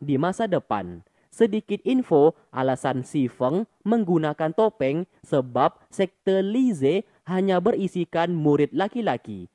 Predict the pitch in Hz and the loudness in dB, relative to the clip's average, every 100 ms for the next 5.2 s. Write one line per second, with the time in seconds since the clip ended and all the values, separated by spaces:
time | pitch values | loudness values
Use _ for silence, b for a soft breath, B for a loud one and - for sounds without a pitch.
0 | _ - 135 131 131 123 131 131 123 131 | _ -6 0 2 0 -2 -2 -2 -4 -4
1 | 131 135 143 147 - 180 226 143 180 254 | -2 0 0 -2 -2 -2 0 0 0 -4
2 | b b 247 226 220 208 - 202 220 214 | b b 0 2 2 0 -2 0 0 0
3 | 226 226 160 - 147 147 143 135 185 220 | -2 -2 -2 -2 0 0 -2 -2 -2 -2
4 | 220 151 147 151 165 196 233 165 - - | 2 2 2 0 0 0 0 -2 -4 -4
5 | 98 | -4